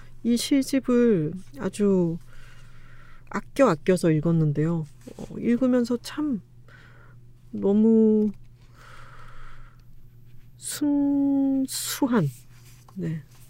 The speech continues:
순진하다고는 볼 수 없고 순수한 어떤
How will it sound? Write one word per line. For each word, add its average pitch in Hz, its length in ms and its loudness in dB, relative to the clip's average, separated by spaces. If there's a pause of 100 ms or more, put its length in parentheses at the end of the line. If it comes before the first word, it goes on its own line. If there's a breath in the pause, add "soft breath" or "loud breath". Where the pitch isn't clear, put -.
순진하다고는 240 960 0
볼 170 120 -2
수 - 160 -4
없고 143 380 -8
순수한 233 1120 2
어떤 156 640 2